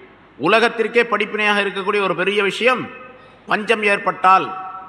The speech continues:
மக்களுக்கு மத்தியிலே பஞ்சம், நாட்டிலே, ஒரு நாட்டிலே ப-, பெரிய நாடு, அந்த நாட்டிலே பஞ்சம் ஏற்பட்டு விட்டால்,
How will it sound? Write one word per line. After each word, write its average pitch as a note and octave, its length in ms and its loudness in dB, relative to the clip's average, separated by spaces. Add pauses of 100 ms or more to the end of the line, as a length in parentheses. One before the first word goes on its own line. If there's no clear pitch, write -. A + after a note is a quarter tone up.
(800)
மக்களுக்கு F3 400 -2
மத்தியிலே F3 300 0 (100)
பஞ்சம், F#3+ 320 -2
நாட்டிலே, F#3 360 2
ஒரு D#3+ 60 -2
நாட்டிலே E3 420 2
ப-, D#3+ 280 -2 (100)
பெரிய G3+ 260 0
நாடு, G#3+ 300 4 (400)
அந்த C#3 180 -4
நாட்டிலே G3 280 2
பஞ்சம் G3+ 340 -2
ஏற்பட்டு F#3 400 -4
விட்டால், C#3 340 -4